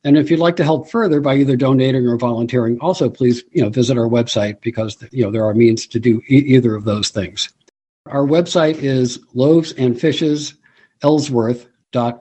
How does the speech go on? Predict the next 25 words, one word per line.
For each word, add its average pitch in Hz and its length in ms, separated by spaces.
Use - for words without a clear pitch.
O 127 100
R 120 160
G. 120 320
So - 140
visit 131 180
our, 127 160
our, 117 100
our, 113 180
uh, 104 200
website. 156 400
You 123 80
can 120 200
communicate 135 480
with 127 120
us. 131 320
We're 120 140
also 127 240
on 123 100
Facebook. 139 460
You 117 60
can 117 100
communicate 123 640
with 123 160
us 120 100
through, 120 260